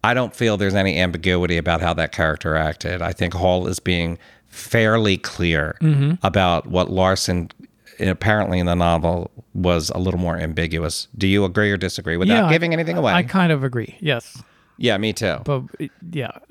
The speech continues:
Speaker 1: I actually think it enriches the story, but I think ambiguity works there as well.
Speaker 2: I agree.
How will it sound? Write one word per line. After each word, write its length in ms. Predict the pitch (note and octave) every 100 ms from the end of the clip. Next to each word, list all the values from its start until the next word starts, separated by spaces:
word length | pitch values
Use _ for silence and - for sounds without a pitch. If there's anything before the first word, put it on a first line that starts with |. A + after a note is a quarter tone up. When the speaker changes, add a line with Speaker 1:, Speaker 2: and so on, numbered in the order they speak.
| F3
Speaker 1:
I 100 | D3
actually 220 | D#3+ E3
think 160 | D#3 D#3+
it 40 |
enriches 380 | D#3+ D#3+ D3+ D3+
the 60 | D3+
story, 320 | - G#3 G3+
but 220 | E3+ D#3+ -
I 140 | F3
think 260 | D#3 E3 D3+
ambiguity 580 | D3 C#3+ C3+ C3+ C3+
works 340 | C3 A2+ G#2+ -
there 220 | G2+ G2
as 240 | F#2 F2
well. 320 | F#2 E2 - - -
Speaker 2:
I 100 | C3+
agree. 380 | A#2 - -